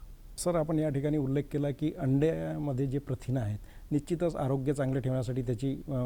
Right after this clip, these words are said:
मोठ्या प्रमाणात, अ, मदत होते आहे. पण, अ, सर्वसामान्यपणे, अ,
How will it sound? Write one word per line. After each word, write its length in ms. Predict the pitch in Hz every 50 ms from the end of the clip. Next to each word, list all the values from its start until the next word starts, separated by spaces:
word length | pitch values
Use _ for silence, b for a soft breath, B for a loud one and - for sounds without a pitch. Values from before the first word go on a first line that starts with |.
| 123 127 131 - 131
मोठ्या 300 | 123 123 117 - 135 131
प्रमाणात, 340 | - 127 117 120 123 127 123 - 139
अ, 220 | 131 127 123 117 117
मदत 320 | 120 117 113 131 131 110
होते 220 | 127 117 - 131
आहे. 220 | 117 107 98 98 113 B B B B B B B -
पण, 240 | - 175 180 196 196
अ, 380 | 180 170 170 170 165 160 160 - - -
सर्वसामान्यपणे, 1040 | 175 - - 156 175 196 208 - - 165 147 160 165 175 175 165 160 170 147 123 117 131 b b b b b b
अ, 100 | - 151